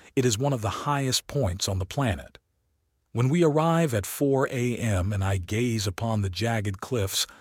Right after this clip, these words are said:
I can't help but think two things. One,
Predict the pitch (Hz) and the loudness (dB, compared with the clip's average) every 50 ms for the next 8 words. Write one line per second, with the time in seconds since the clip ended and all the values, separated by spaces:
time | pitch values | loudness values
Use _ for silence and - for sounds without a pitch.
0 | - - - - - 104 - - 170 170 - 117 110 147 139 - - 107 98 - | -20 -20 -6 -4 -2 -2 0 0 0 0 2 2 2 2 0 0 -2 -6 -8 -4
1 | - 135 135 117 - - - - - 143 135 - - - 160 151 104 73 - - | -2 -2 -2 -2 -4 -6 -6 -4 -4 -4 -6 -6 -2 0 0 0 0 -2 -6 -12
2 | - - - - - _ _ _ _ _ _ _ _ 107 107 123 139 117 90 82 | -14 -12 -12 -12 -12 _ _ _ _ _ _ _ _ -2 4 6 6 6 6 2
3 | 90 90 | -2 -10